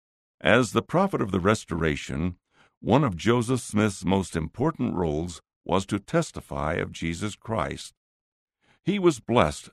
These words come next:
to enjoy a personal knowledge of the divinity of Jesus Christ and to understand his role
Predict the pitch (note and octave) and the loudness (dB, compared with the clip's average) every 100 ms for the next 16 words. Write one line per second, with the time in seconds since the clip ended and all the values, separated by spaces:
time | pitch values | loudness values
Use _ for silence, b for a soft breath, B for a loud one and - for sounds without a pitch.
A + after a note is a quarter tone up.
0 | _ E2 D2 C#2+ D#2+ F#2+ G2+ G2 A#2+ D3+ | _ -4 -2 -2 0 2 0 0 -4 -4
1 | - G#2 F#2 E2 D2+ D#2 G2 F2 G2 G2+ | 0 2 2 0 -2 -2 -2 0 0 2
2 | A#2+ C#3 F#2 E2 F2+ D#2 F#2 F2+ A2+ - | 2 0 -2 -2 -2 -2 -6 -4 -6 -8
3 | A#2+ G2+ C#2+ - - _ _ _ _ - | -6 -4 -4 -8 -16 _ _ _ _ -6
4 | C#2+ F#2 - - F#2 G#2 - G2+ F#2+ F#2 | -2 -2 -2 -2 0 -2 2 2 4 2
5 | D3 A#2+ F#2 F2 G#2 | -2 -2 0 2 0